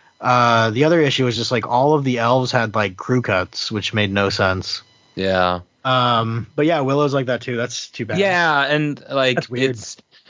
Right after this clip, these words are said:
Speaker 2: here's the thing that kinda bothers me, and it, it's a nitpick.
Speaker 1: Uh.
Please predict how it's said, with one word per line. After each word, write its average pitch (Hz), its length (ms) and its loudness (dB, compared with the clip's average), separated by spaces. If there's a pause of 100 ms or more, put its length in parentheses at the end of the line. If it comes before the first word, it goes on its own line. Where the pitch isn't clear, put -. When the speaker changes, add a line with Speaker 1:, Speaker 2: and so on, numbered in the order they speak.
(140)
Speaker 2:
here's 160 300 0
the 165 80 0
thing 160 280 0
that 120 200 0
kinda 107 400 2
bothers 123 440 2
me, 131 180 4
and 104 80 4
it, 98 160 -2
it's 123 200 -4
a 151 60 2
nitpick. 98 600 2 (440)
Speaker 1:
Uh. 110 320 -4